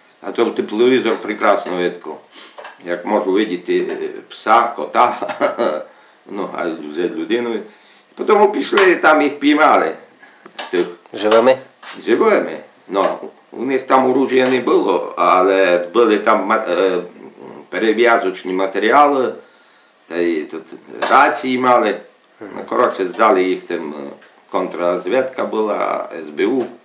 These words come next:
Speaker 1: забрали їх. Ну, а потім такого вже не було, не приходив ніхто там наводити на нас. Ну,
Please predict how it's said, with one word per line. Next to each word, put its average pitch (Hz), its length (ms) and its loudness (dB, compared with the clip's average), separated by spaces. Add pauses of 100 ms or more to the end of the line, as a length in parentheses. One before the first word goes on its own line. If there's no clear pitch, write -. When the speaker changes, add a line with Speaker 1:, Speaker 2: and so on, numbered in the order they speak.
(720)
Speaker 1:
забрали 92 540 2
їх. 78 180 -10 (1600)
Ну, 104 200 -6
а 123 140 0
потім 120 840 -2 (440)
такого 107 400 0
вже 101 280 0 (240)
не 90 160 -4
було, 113 480 2 (200)
не 90 140 -8
приходив 92 580 0
ніхто 95 380 0
там 123 300 -2
наводити 117 540 0
на 117 140 0
нас. 117 260 -4 (1200)
Ну, - 480 -4